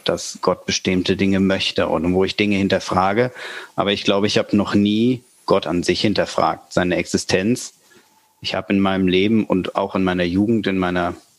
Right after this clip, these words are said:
also an meine frühe Kindheit habe ich nicht so viele Erinnerungen, ähm, habe ich erlebt, dass das für mich real ist, dass es nicht irgendwie ein abstraktes Ding,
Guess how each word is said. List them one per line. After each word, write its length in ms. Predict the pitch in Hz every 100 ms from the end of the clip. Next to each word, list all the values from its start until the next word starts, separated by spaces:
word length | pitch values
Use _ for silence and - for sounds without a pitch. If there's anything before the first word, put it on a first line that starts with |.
| _ - _ _ -
also 220 | - 98 98
an 100 | 104
meine 280 | 107 101 95 -
frühe 300 | - 147 127
Kindheit 400 | - 135 - -
habe 160 | 104 101
ich 80 | 101
nicht 160 | 110
so 80 | 101
viele 220 | 90 95
Erinnerungen, 440 | 95 110 90 95 110 - - - - - _ _
ähm, 500 | - 95 92 92 92 - _ _ _ _ _ _ _ _ _ -
habe 180 | 90
ich 80 | 98
erlebt, 400 | 101 95 101 -
dass 340 | 110 - - - - - _
das 180 | 107 -
für 120 | 110
mich 360 | 101 107 - 101
real 480 | 101 92 87 107 120
ist, 460 | 143 156 - -
dass 180 | 101 -
es 240 | - - - -
nicht 500 | - - 92 92 98
irgendwie 520 | 92 98 92 98 92
ein 400 | 85 92 90 85 - -
abstraktes 800 | - - - - 90 - - -
Ding, 420 | - 92 107 123